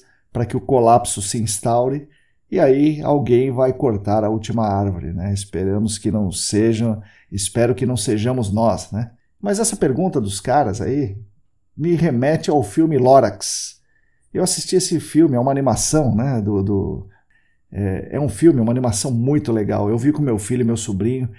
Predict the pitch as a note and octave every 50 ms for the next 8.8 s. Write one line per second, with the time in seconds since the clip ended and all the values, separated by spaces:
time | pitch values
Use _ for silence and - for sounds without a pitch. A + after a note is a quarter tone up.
0 | _ _ _ _ _ - - D3+ D3 D#3 D#3 - C#3+ C3 C#3 C#3+ D3+ D3+ B2+ A2+
1 | - E3+ E3+ E3 D#3 D#3 E3 D#3+ - C#3+ - D#3 C#3+ C#3 B2 G2+ G2 A#2+ B2 A2+
2 | G#2 G2 G2+ D3 C#3 A#2+ - - - D#3 D3+ D3 - D3+ B2 - C3+ B2 B2+ B2
3 | A#2 A2 G2+ - - G2 F#2 F#2 F#2+ - - - A2 - - D#3 B2+ G2 G2 B2+
4 | C3+ C#3+ C3 - - - A2 - - G2+ G2 - _ _ _ _ _ _ _ _
5 | _ - D3 - - - E3+ E3+ E3+ E3+ C3+ B2 C3 D3+ D#3+ D3+ - - - D#3+
6 | C3+ C3 C3 - D3 B2+ - - C#3+ C3+ C3+ B2+ C3+ B2 G#2+ G2+ G#2+ G2 F#2+ F#2
7 | - F#2+ F#2+ - - _ - A2 A#2 B2+ C3+ C3 - - _ _ _ _ - -
8 | A2+ A2+ A#2+ B2 B2 - C#3 B2 A2+ G#2+ G#2+ G2+ G2 F#2+ F#2+ -